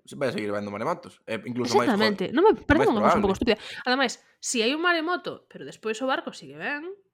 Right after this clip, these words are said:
Speaker 2: porque non, non te vas a baixar durante o maremoto do barco.
Speaker 1: Xa, eu creo que as teorías, eh, máis factibles, eh, non cuadran e, polo tanto, temos que tirar das que nos, que nos gustan a ambos.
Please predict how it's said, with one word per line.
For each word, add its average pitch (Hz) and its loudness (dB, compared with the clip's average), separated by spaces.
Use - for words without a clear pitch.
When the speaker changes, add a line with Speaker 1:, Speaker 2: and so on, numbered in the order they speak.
Speaker 2:
porque 202 -12
non, 233 -4
non 240 -2
te - 0
vas 240 -2
a 214 -4
baixar 202 -6
durante 196 -2
o 190 -6
maremoto 185 -8
do 185 -10
barco. 254 -6
Speaker 1:
Xa, - -4
eu 135 2
creo 156 0
que 147 0
as 107 -4
teorías, 117 -2
eh, 104 -2
máis 113 -4
factibles, 117 -6
eh, 95 -6
non 110 -4
cuadran 131 0
e, - -12
polo 101 -6
tanto, 110 -8
temos 107 -8
que 101 -8
tirar 98 -4
das 107 -8
que 104 -10
nos, 95 -10
que 113 -6
nos 104 -6
gustan 110 -4
a 127 -4
ambos. 104 -14